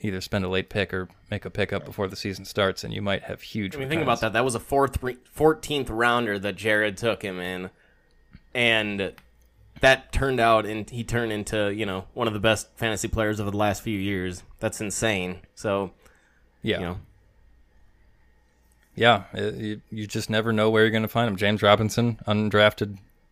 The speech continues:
Speaker 2: Of
Speaker 1: running
Speaker 2: course,
Speaker 1: back.
Speaker 2: Urban does
Speaker 1: R-
Speaker 2: him no favors, you know, thinking
Speaker 1: No.
Speaker 2: that he did him no favors. Now he's gonna be able to have a chance at, at least hanging on to a starting running back spot for the year, uh, in
Speaker 1: Yeah.
Speaker 2: fantasy, and obviously will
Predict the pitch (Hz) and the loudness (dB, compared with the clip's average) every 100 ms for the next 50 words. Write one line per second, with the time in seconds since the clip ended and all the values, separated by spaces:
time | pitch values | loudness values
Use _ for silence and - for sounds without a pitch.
0 | - 135 104 156 156 - 143 139 135 127 | -14 -2 6 6 8 6 4 4 2 0
1 | 120 123 113 139 131 117 113 - 120 113 | -2 0 0 -2 -2 -2 -2 0 0 0
2 | 123 127 113 - _ - 117 110 110 98 | 0 0 -4 -12 _ -4 0 2 0 -2
3 | - 151 - 113 113 113 98 117 113 120 | 4 4 6 6 6 6 0 -4 0 2
4 | 113 117 117 113 110 117 120 113 110 113 | 2 0 -2 -2 -2 -2 -2 -2 -2 -4
5 | 107 113 107 98 - - - 139 123 117 | -4 -4 -4 -6 -16 -16 -2 0 2 4
6 | 123 113 - 113 110 98 101 - - _ | 4 2 -4 -4 -4 -2 -4 -4 -18 _
7 | _ _ _ _ _ _ _ _ - 120 | _ _ _ _ _ _ _ _ -14 -4
8 | 135 123 131 120 - 127 117 110 107 113 | 0 2 2 2 2 2 0 0 0 0
9 | 101 101 95 92 90 - 107 101 95 95 | -2 -4 -2 -2 -2 0 0 0 -2 -4
10 | 95 87 87 - - 90 90 92 - 92 | -4 -2 -2 -4 -2 2 2 0 -8 -8
11 | 90 87 87 92 - _ - 90 82 85 | -6 -6 -6 -8 -10 _ -14 -12 -12 -14
12 | - _ _ _ _ _ - 135 104 135 | -20 _ _ _ _ _ -2 4 6 4
13 | 131 110 120 110 107 113 113 143 139 | 2 0 0 0 0 0 2 4 4